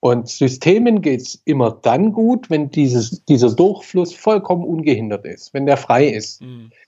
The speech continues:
Speaker 1: Wenn der vorne verengt ist, kannst du noch so einen Sto-, äh, tollen Stoffwechsel haben und noch so eine tolle Ausscheidung, du verhungerst. Ist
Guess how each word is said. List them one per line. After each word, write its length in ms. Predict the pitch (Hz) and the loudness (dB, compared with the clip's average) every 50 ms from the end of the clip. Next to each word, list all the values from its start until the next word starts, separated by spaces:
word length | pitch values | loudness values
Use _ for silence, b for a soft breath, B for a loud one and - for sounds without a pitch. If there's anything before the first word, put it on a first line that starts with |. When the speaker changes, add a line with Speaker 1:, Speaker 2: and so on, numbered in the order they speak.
| _ _ _ _ - | _ _ _ _ 0
Speaker 1:
Wenn 180 | 131 139 147 | 0 2 4
der 140 | 139 127 123 | 4 4 2
vorne 400 | 127 - - 190 233 254 254 214 | 0 -2 -2 -2 0 0 0 -2
verengt 540 | - - - 196 - 185 190 190 196 190 - | -2 -2 -4 -4 -2 -2 -2 -2 -2 -4 -2
ist, 520 | - 185 175 175 175 175 - - - - _ _ _ _ _ _ _ | 2 4 4 4 4 2 -4 -12 -18 -20 _ _ _ _ _ _ _
kannst 320 | - 117 120 127 127 - | -4 -4 -2 -2 -2 0
du 60 | 135 | 2
noch 200 | 123 139 180 190 | 2 4 2 2
so 140 | - - 208 | 0 -2 -2
einen 100 | 190 185 | -2 -2
Sto-, 400 | 165 - - - 175 170 170 165 - | -4 -6 -2 0 0 0 0 0 -2
äh, 160 | 156 151 151 | -2 -2 -2
tollen 320 | 151 - 165 165 165 165 | 0 0 0 0 0 -2
Stoffwechsel 800 | 156 - - 160 143 143 - - 165 143 139 - - - 151 131 | -4 -2 0 0 0 0 -2 -2 -2 -2 -2 -2 0 0 2 2
haben 340 | 120 135 135 135 143 139 131 | 2 2 0 0 0 -2 -4
und 360 | - - 131 127 127 - 170 - - | -2 -2 -2 -2 -4 -8 -16 -18 -14
noch 420 | 240 143 135 139 139 147 160 156 | -12 -10 -6 -2 0 0 0 0
so 140 | - - 185 | 0 0 0
eine 240 | 165 151 147 135 131 | 2 2 0 0 0
tolle 280 | - 147 143 147 143 - | 0 2 2 4 2 2
Ausscheidung, 560 | 131 139 139 - - 139 127 131 135 127 120 | 2 0 0 0 0 0 0 0 -2 -2 0
du 120 | 131 123 | 0 0
verhungerst. 720 | 123 - 120 101 - 147 160 135 92 - - - - _ _ _ _ _ _ _ _ _ _ _ _ _ | 0 0 -2 0 0 0 0 0 0 -2 -6 -14 -18 _ _ _ _ _ _ _ _ _ _ _ _ _
Ist 180 | - 143 131 | 0 2 2